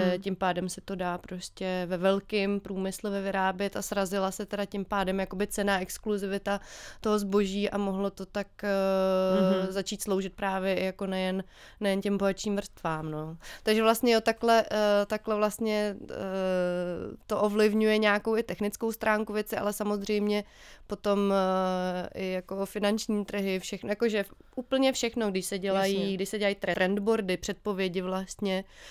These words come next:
Speaker 2: eh, pro nějaký jako nadcházející sezóny, tak vlastně ty trend, eh, hunteři opravdu musí počítat úplně se vším a je to vlastně docela takový jako komplexní rozbor
Speaker 1: Mhm.
Speaker 2: společenský, který v uvozovkách předvídá budoucnost nebo ji
Speaker 1: Mhm.
Speaker 2: tak jako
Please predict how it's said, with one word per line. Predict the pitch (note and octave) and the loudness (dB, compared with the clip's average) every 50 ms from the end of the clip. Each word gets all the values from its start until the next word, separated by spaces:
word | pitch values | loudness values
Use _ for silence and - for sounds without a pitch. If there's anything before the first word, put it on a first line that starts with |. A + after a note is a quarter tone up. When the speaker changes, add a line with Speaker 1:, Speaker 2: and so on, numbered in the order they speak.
| - - - - - - | -18 -18 -18 -20 -10 -2
Speaker 2:
eh, | - G3 G3 G3 F#3+ F#3+ F#3 F#3 F#3 F#3 | 2 4 4 6 6 6 6 6 4 2
pro | F#3 - G3+ | 2 0 -2
nějaký | F#3+ F#3+ F#3 F3+ F3+ - G#3 | 0 2 0 0 0 -4 -8
jako | F#3+ - G3 | -6 -2 -2
nadcházející | F#3+ F#3 - - G#3 G3 F#3+ F3+ G3 F#3 - G3+ | -2 -2 -2 0 0 0 2 0 -2 -4 -6 -10
sezóny, | F3+ - F#3+ F3 F#3+ F#3+ F#3 F#3 F3+ | -10 -10 -8 -4 -4 -2 -2 -2 -4
tak | F3+ F#3+ F3+ F3 | -6 -8 -10 -10
vlastně | E3+ G3+ F#3+ - - F#3+ F3+ | -12 -12 -12 -10 -8 -8 -6
ty | - G#3 | -6 -6
trend, | - - F#3+ F3+ F3+ F3+ E3 - - G3+ | -4 -4 -4 -2 -2 -4 -8 -8 -6 -2
eh, | F#3+ F3+ F3+ | -2 0 0
hunteři | F3 F#3 F3+ F#3 F3+ - G3 F#3 F#3+ F#3+ F#3 F#3 - - - - - - - - _ - | 2 0 0 0 0 -2 -4 -2 0 -2 -2 -4 -6 -12 -20 -20 -20 -20 -20 -20 _ -16
opravdu | - G3 - G3+ F#3+ F#3 G3 | -16 -4 -2 -2 0 2 2
musí | G3+ G3+ F#3 - - G3+ | 0 0 -2 -4 -8 -8
počítat | - G3+ G3+ - G3+ F3+ G3 F#3+ - | -6 -6 -6 -6 -6 -6 -6 -6 -6
úplně | G#3 - - G3 G3+ G#3+ B3 | -8 -4 -2 0 0 0 0
se | B3+ - F#3 E3+ | 0 -2 -6 -6
vším | - - - A3+ G#3 G3+ G3+ G3 G3 G3+ - - | -6 -6 -2 -2 0 0 -2 -2 -4 -6 -6 -6
a | G3+ F#3+ | -4 -2
je | F#3 F#3 | -2 -4
to | - - | -4 -4
vlastně | F#3+ F#3+ F#3+ F#3 - G#3 | -4 -4 -4 -2 -4 -4
docela | F3+ F#3 - - - G3 | -4 -4 -8 -4 -4 -4
takový | F#3 - F#3+ - G3+ | -2 -2 -4 -2 -2
jako | G3 G3 - | 0 0 -2
komplexní | A3 - A3 G3+ G#3 G3+ A3+ A3 G#3+ - - - A#3 A3 A3 | 2 4 4 4 4 2 2 0 0 0 -2 0 2 2 4
rozbor | A3 G#3+ G#3 G3+ G3 G#3 G3+ G3+ | 2 2 0 0 -2 -2 -2 0
Speaker 1:
Mhm. | E3 | -2
Speaker 2:
společenský, | G3 G#3 G3+ G3 G3 - - G3+ G3 G3+ - - - G#3 G3+ G3+ G3+ G3+ | -2 0 2 0 0 0 -2 -2 -2 -4 -6 -6 -4 -2 -2 0 -2 -2
který | - - G#3 G3+ G3 G3+ F3+ - - - - - - | -4 -6 -4 -4 -2 -4 -4 -8 -12 -20 -20 -20 -20
v | - - | -14 -6
uvozovkách | G3 F#3+ F#3 F#3+ F3+ - - - G#3+ F#3 - | -4 -2 -2 -2 -4 -4 -4 -4 -4 -4 -4
předvídá | - - - - G3+ F#3 G3 G3 F#3 F#3+ F#3+ G3+ | -10 -6 0 0 0 0 0 2 4 4 4 4
budoucnost | F#3+ G3 F3 F3+ G#3 A3 - - G#3 G3 F#3+ - | 4 0 0 0 -2 -2 -4 -4 -6 -6 -6 -6
nebo | G3 F#3 F3 F#3 F#3 F3+ - - - - | -8 -6 -4 -4 -6 -6 -8 -16 -14 -8
ji | - G#3+ | -4 -2
Speaker 1:
Mhm. | A3 G#3+ G3+ | 0 0 2
Speaker 2:
tak | G3 G3+ F3 | 2 2 2
jako | G3 G3 F#3+ - G3 | 2 -2 -2 2 2